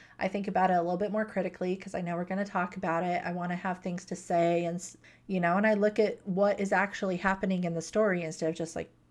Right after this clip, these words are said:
going with the flow, and I start to question my writing. Like, is it really three? I don't know.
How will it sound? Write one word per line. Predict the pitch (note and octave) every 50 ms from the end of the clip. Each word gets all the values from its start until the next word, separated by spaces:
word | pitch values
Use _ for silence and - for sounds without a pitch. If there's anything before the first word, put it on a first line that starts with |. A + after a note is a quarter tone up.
| _ _
going | - E3+ E3 E3 E3 E3
with | E3 D#3+
the | - D#3+
flow, | - - A#3+ D4+ D#4+ C#4 G#3 G3+ G3+
and | G3 F#3+ F#3+ F#3+ -
I | F#3 G3
start | F#3+ G3 - G#3+ F#3+
to | G3+ G3+
question | G3+ - G#3+ G#3 G#3 - A3 G3 F#3
my | F#3 F3+ F3
writing. | G3+ A#3 B3+ G#3 D#3+ D#3+ -
Like, | D#3+ D#3+ - -
is | - E3+ E3 F3+
it | G3 - -
really | G#3 G#3+ G#3+ A3 A3
three? | G#3+ - A#3+ A#3+ B3+ C#4 D4+ D#4+ - - _ _ -
I | - D#3+
don't | F3 F#3+ G3+ G#3
know. | A3 B3 D4+ D4 F#3 C#3+ E3 F3+ G3